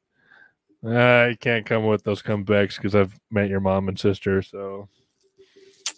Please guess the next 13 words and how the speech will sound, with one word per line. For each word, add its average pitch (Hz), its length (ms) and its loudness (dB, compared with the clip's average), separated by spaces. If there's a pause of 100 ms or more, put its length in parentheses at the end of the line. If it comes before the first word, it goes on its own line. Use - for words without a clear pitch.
(640)
it's 117 280 -12
not, 104 260 2
uh, 98 380 4 (520)
it's - 120 -8
not 131 160 6
exactly 127 680 6
a 98 40 2
fair, 139 720 6 (1000)
uh, 98 580 -6 (340)
what 113 180 0
you - 60 -16
call 98 300 2
it, 95 120 -4